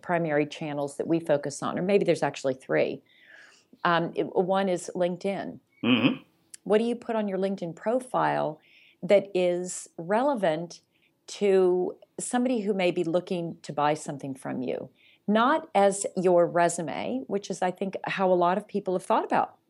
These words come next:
Speaker 1: LinkedIn, is to put up their resume. And that's very different than creating a profile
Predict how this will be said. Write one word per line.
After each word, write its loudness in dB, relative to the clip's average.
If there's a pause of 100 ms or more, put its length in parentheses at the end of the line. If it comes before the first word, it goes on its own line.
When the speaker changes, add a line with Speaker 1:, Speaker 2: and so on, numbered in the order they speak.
(120)
Speaker 1:
LinkedIn, -4
is -8
to -18
put -2
up -2
their 4
resume. 0 (640)
And 0
that's 0
very 2
different -4
than -4
creating 0
a -8
profile -4